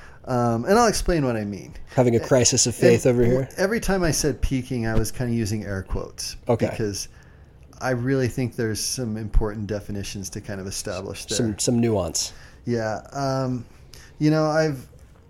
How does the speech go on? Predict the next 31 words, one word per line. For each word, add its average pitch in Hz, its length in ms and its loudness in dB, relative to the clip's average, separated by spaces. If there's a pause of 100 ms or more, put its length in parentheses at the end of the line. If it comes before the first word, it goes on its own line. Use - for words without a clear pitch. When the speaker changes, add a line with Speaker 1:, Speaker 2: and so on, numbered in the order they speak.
(840)
Speaker 1:
every 165 280 -2
year 131 580 2 (560)
that 113 180 -4
I'm 113 160 -2
doing 117 240 -2
this, 110 220 -2
I'm 110 120 -4
constantly 117 800 -4 (380)
tweaking 120 520 -2
my 107 280 -2
peak, 113 240 -4 (180)
peaking 120 360 -2
and 101 120 -4
tapering 110 480 -4
approaches. 95 720 -8
And, 92 200 -8 (1400)
and 120 160 -6
I'm 120 120 -4
just, - 480 -6
I 120 80 -4
have 120 340 -4
not 120 300 -2
been 127 120 -4
able 117 260 -4
to, 110 420 -4 (200)
to 104 440 -6 (720)
find 113 380 -6
the 107 60 -4
magic 104 420 -8
formula 95 480 -12
yet. 65 240 -16